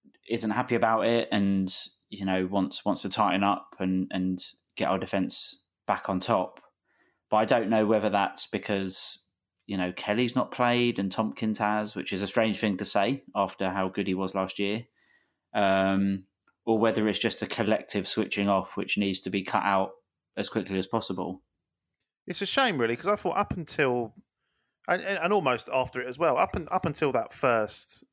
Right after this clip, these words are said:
Speaker 2: that first goal we conceded, I thought we defended really well from open play. You know, we look, we look really solid. Um, and then that was just, you know, just came out of nowhere, and it was, it, it was a shocker, really, just absolute shocker, and, re-, and really took the wind out of our sails, I thought.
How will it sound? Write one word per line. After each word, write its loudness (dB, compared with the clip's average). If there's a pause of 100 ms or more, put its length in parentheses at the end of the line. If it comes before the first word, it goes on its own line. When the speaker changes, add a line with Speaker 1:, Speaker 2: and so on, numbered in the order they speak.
(140)
Speaker 2:
that -10
first -2
goal 2
we -4
conceded, -12 (360)
I -8
thought -2
we -6
defended -6
really -4
well 0
from 2
open 0
play. 0 (640)
You -6
know, 0
we 0
look, 0
we -2
look 0
really 0
solid. 2 (240)
Um, -4 (920)
and 0
then 2
that 2
was -6
just, -8 (160)
you -6
know, -6
just -6
came -2
out -4
of -6
nowhere, 0
and -4
it -6
was, -8 (120)
it, -10
it -12
was -12
a -10
shocker, -2
really, -2
just -8
absolute -4
shocker, 0
and, 0
re-, 4
and -2
really 2
took -6
the -2
wind 2
out 2
of -4
our 0
sails, 0
I 0
thought. -6